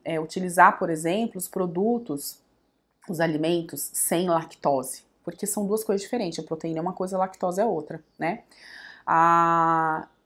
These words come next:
e eu não tinha como tirar isso da alimentação. "Mas, Vanessa, ele não tomava leite de vaca." Não, ele não tomava, mas eu tomava. Eu tomava leite de vaca e eu consumia os derivados de leite.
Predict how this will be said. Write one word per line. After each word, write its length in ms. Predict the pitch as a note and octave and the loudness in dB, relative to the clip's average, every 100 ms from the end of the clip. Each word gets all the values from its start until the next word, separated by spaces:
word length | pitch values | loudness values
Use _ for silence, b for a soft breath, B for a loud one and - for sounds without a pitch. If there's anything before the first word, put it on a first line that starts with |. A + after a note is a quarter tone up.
| _ _ _ - | _ _ _ -2
e 80 | F#3+ | 0
eu 80 | A3 | 2
não 100 | B3+ | 0
tinha 240 | C#4 C4 | 0 0
como 180 | A#3+ G3+ | 0 -4
tirar 300 | - F#3+ E3 | 0 2 4
isso 340 | D#3 - F3+ - | 0 -6 -12 -2
da 140 | E3 | 2
alimentação. 640 | E3 D#3+ D#3+ F3 - D3 D3 | 4 2 -2 -4 -4 -8 -6
"Mas, 140 | D#3 D#3+ | -6 -2
Vanessa, 380 | G3+ F#3 - E3+ | 0 0 -2 -2
ele 220 | E3+ F3 | -2 -2
não 100 | F3 | -2
tomava 380 | A3 A3 G3 E3 | 0 2 0 -2
leite 240 | D#3 D#3 | -4 -6
de 80 | E3 | -8
vaca." 380 | D#3+ C#3+ - D#3+ | -2 -2 -2 -4
Não, 180 | D3+ | -2
ele 140 | D3+ D#3 | -2 -2
não 160 | D#3 | -2
tomava, 480 | D#3+ A#3+ F#3 C#3+ D#3 | -2 0 2 0 -4
mas 260 | D#3 E3 D#3 | -4 -4 -4
eu 80 | D#3+ | -4
tomava. 400 | F#3 D3 A#2+ - _ b b b - | -2 0 -2 -6 _ b b b -6
Eu 60 | |
tomava 320 | D#3 D#3 D#3 | 4 6 6
leite 260 | D#3+ D#3 - | 4 -2 -4
de 80 | D#3+ | -2
vaca 360 | D#3+ E3 - | 2 4 2
e 40 | G3 | -2
eu 60 | |
consumia 480 | F#3+ F#3+ - F#3+ F3+ | -2 -6 -6 -4 -2
os 80 | F#3 | -2
derivados 540 | F#3 F#3+ F#3+ E3 - | -4 0 0 0 -2
de 80 | F#3 | -4
leite. 420 | G#3 E3+ D#3+ - | -2 -2 -6 -14